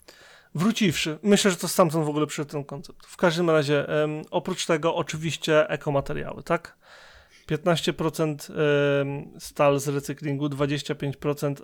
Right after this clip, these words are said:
e, aluminium z recyklingu, em, dalej, em, czterdzieści osiem kilogramów,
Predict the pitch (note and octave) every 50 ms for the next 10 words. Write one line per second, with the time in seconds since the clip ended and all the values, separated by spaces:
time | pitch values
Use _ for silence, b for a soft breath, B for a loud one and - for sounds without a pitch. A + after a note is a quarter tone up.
0 | - _ - D#3+ D3+ C#3+ D3 - D3+ D3 D3 C#3+ C#3 C#3 C#3 C#3+ D3+ D#3 D3 D3+
1 | C#3+ C3+ - - C3+ - D3+ C#3+ C#3 C3+ C#3+ D3+ E3 F3+ - - D#3+ D3 C#3+ C#3+
2 | C#3+ C#3+ C#3+ C#3 C#3 D3 D3 - D3+ C#3 D3 D3 D3 D3 D3 D3 C#3+ C#3+ C#3+ D3
3 | - D3+ D3+ C#3+ C#3+ C#3+ C#3 C#3 C#3 C#3 C#3+ C#3+ - _ _ _ _ _ _ _
4 | _ _ _ _ _ _ _ _ _ _ _ _ _ _ - - _ _ _ _
5 | _ _ - - - - D3+ C#3 C3 F3+ F3 - - - E3+ D#3 - - E3 D#3
6 | - - - D3+ D3+ D3+ C#3 D3 D3+ D3+ D3+ D#3 F3+ G#3+ G#3+ - - - - -